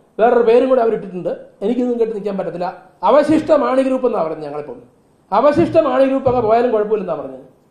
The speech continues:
അപ്പൊ എനിക്ക് അവശിഷ്ട മാണി ഗ്രൂപ്പായിട്ട് നിൽക്കാൻ എനിക്ക് താല്പര്യമില്ല. രണ്ട്, മറ്റൊരു ഘട്ടത്തിൽ, ഏ,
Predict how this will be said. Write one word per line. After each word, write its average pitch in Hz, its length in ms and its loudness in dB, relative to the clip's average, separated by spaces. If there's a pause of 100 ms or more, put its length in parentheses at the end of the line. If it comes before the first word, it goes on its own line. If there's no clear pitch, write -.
(260)
അപ്പൊ 220 140 0
എനിക്ക് 240 160 2
അവശിഷ്ട 254 420 2
മാണി 233 240 2
ഗ്രൂപ്പായിട്ട് 233 460 0
നിൽക്കാൻ 165 280 -2 (400)
എനിക്ക് 190 220 0
താല്പര്യമില്ല. 170 520 -2 (420)
രണ്ട്, 220 360 2 (500)
മറ്റൊരു 190 240 -2
ഘട്ടത്തിൽ, 226 340 0 (360)
ഏ, 180 40 -2